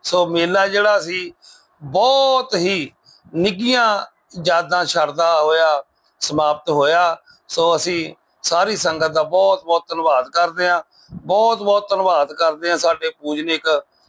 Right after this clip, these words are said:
ਸਾਈਂ ਕਮਲਜੀਤ ਕੁਮਾਰੀ ਜੀ, ਜਿਨ੍ਹਾਂ ਦੀ ਇਹ ਅਪਰੰਪਾਰ ਕਿਰਪਾ ਸਦਕਾ ਇਹ ਚਾਰ ਰੋਜ਼ਾ ਮੇਲਾ ਜਿਹੜਾ ਹੈ, ਆਪਣੀਆਂ ਮਿੱਠੀਆਂ ਯਾਦਾਂ ਛੱਡਦਾ ਹੋਇਆ ਸਮਾਪਤ ਹੋਇਆ।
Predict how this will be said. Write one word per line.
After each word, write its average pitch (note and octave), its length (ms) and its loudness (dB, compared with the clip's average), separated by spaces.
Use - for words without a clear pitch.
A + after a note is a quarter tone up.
ਸਾਈਂ E3+ 400 -2
ਕਮਲਜੀਤ F3 560 -4
ਕੁਮਾਰੀ D#3 480 0
ਜੀ, F3 260 -6
ਜਿਨ੍ਹਾਂ A#3 320 2
ਦੀ F3 240 -12
ਇਹ F3+ 300 2
ਅਪਰੰਪਾਰ G3 720 0
ਕਿਰਪਾ G3 380 -2
ਸਦਕਾ D#3+ 600 0
ਇਹ F#3+ 220 2
ਚਾਰ E3+ 640 0
ਰੋਜ਼ਾ E3 440 2
ਮੇਲਾ D#3 400 0
ਜਿਹੜਾ D#3 320 0
ਹੈ, C#3+ 120 0
ਆਪਣੀਆਂ D#3 600 0
ਮਿੱਠੀਆਂ A3+ 440 0
ਯਾਦਾਂ F3 560 0
ਛੱਡਦਾ D3+ 420 0
ਹੋਇਆ D3+ 240 2
ਸਮਾਪਤ C#3 480 -4
ਹੋਇਆ। F3+ 380 2